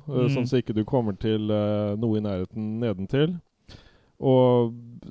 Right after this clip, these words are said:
Speaker 1: den blir jo lært opp da, i å behage denne sjeiken.
Speaker 2: Ja,
Speaker 1: Og
Speaker 2: eh,
Speaker 1: lærer massasje og skal tilfredsstille alle behova til Sharif.
Speaker 2: Ja,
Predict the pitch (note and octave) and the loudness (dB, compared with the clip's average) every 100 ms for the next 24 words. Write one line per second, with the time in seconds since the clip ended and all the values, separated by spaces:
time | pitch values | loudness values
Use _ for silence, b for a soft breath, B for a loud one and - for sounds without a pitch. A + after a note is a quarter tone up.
0 | G2+ G#2+ F2+ C3+ C#3+ C#3 C#3 D#3 A#2+ G2+ | -12 -12 0 2 4 6 6 4 2 2
1 | C#3+ C#3+ F3 D3+ B2 B2 A2 A#2 F#2+ G2+ | 0 2 2 4 4 4 2 2 2 0
2 | A#2 A2+ G#2 G2+ G#2 G#2+ G2+ G2+ G2+ G2 | 0 0 0 -2 0 0 -2 -2 -2 -2
3 | G2+ - G#2+ - C3+ D#3 - _ _ _ | -4 -4 -6 -2 -2 -2 -6 _ _ _
4 | C3 C#3+ B2+ C3 C#3 A#2+ A2 A2+ A#2+ - | -2 4 6 6 6 2 0 0 -2 0
5 | B2+ G2 - A2 A2 G#2+ A2 A2 - A2+ | 0 0 -2 0 2 2 0 -2 -4 -4
6 | A2 A2 G#2 A#2 _ - C#3 G2+ G#2 - | -2 -2 -6 -16 _ -2 -2 0 -4 -2
7 | A2 A2+ A2+ G2 A2 A2 F#2+ G2 - A2 | -4 -2 -2 0 0 0 -2 -2 -2 -4
8 | G2+ - - A2+ G2+ C3 - - C3+ | -6 -12 -8 -2 0 -2 -6 -12 -10